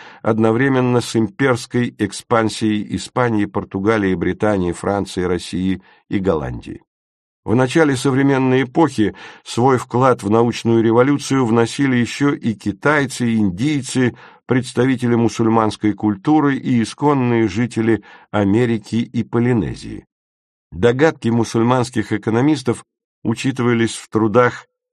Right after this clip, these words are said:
Адама Смита и Карла Маркса. Лекарственные средства американских индейцев были включены в английские медицинские трактаты.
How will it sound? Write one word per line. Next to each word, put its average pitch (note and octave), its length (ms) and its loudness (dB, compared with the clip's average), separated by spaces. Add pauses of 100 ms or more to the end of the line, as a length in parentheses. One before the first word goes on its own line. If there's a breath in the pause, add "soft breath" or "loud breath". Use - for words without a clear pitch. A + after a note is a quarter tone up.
(120)
Адама G#2 400 2
Смита C#3+ 400 0
и A2+ 220 -2
Карла G#2+ 360 -2
Маркса. D#2+ 560 -4 (240 loud breath)
Лекарственные A2 800 2
средства A2 680 0
американских G#2 760 0
индейцев A#2 600 0
были A2+ 240 2
включены A#2 640 0
в A2+ 60 4
английские A2 640 0
медицинские G#2+ 720 0
трактаты. F#2+ 640 -2